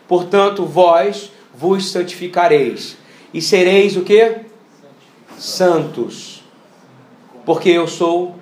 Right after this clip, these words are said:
santo. E não vos contaminareis com nenhum réptil que se arrasta sobre a terra." Ele tá levando pra onde isso?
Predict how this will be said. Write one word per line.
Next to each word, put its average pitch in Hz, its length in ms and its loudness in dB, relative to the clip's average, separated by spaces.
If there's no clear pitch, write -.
santo. 131 800 -8
E 160 80 0
não 214 260 2
vos 233 180 -2
contaminareis 202 1080 -2
com 196 140 -8
nenhum 190 340 -2
réptil 175 520 0
que - 80 -18
se - 100 -6
arrasta 160 420 -4
sobre 147 500 -4
a 123 120 -2
terra." 113 560 -4
Ele 147 100 -4
tá 170 80 -2
levando 170 320 0
pra 175 160 -2
onde 143 260 -4
isso? 117 300 -12